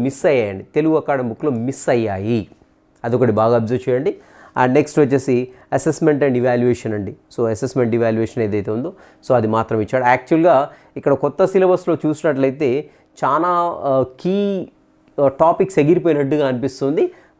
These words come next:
But ఎగిరిపోయినంత మాత్రాన దాన్ని నెగ్లెక్ట్ చేయడు, ఖచ్చితంగా క్వశ్చన్లు అయితే అడుగుతామండి. ఇక్కడ aims, objectives and values of teaching science ఒకటి ఉంది కదా, ఇదొకటి ఉంటుంది ఖచ్చితంగా.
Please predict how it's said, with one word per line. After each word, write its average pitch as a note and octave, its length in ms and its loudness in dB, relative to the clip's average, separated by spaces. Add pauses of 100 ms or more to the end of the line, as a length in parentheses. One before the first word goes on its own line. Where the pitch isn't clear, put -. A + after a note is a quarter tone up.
(100)
But - 220 2 (320)
ఎగిరిపోయినంత D#3+ 680 4 (100)
మాత్రాన C3+ 440 -2
దాన్ని A#2 220 0
నెగ్లెక్ట్ A2+ 340 -2
చేయడు, A#2+ 240 0
ఖచ్చితంగా A#2 380 -4
క్వశ్చన్లు A#2+ 320 -4
అయితే A#2 160 -4
అడుగుతామండి. A2 500 -2 (440)
ఇక్కడ G3 200 2 (320)
aims, A3+ 200 2 (120)
objectives E3 420 -2
and C3+ 140 0
values C3 320 -2
of A#2+ 60 -6 (120)
teaching C3 300 -2
science A#2 300 -2
ఒకటి A2 220 0
ఉంది G#2 160 -2
కదా, D3 140 -4 (420)
ఇదొకటి E3 380 4
ఉంటుంది A2 320 0
ఖచ్చితంగా. A#2 520 -4